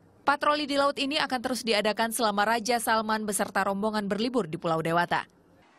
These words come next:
Selama di Bali, salah satu lokasi yang diperkirakan menjadi target tujuan Raja Salman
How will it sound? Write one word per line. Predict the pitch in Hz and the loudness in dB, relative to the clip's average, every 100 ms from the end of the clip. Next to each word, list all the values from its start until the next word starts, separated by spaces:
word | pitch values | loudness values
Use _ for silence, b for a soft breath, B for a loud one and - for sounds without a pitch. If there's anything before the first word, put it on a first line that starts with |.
| _ _ _ - | _ _ _ -6
Selama | - 269 277 277 | 0 2 2 0
di | 254 | 0
Bali, | 240 233 233 233 | 2 2 0 -4
salah | - 226 220 | 0 0 0
satu | 214 208 | -4 0
lokasi | 202 196 202 196 196 | -2 0 -2 -2 -2
yang | 185 | -2
diperkirakan | 180 185 190 180 180 175 | -2 -2 0 -2 -2 -4
menjadi | 175 160 170 170 | -4 -2 -2 -2
target | - 233 208 233 226 | 0 -2 0 -4 -4
tujuan | 233 190 220 208 | -4 0 -2 0
Raja | 214 202 202 | -2 0 0
Salman | 208 220 214 208 | 0 0 0 -4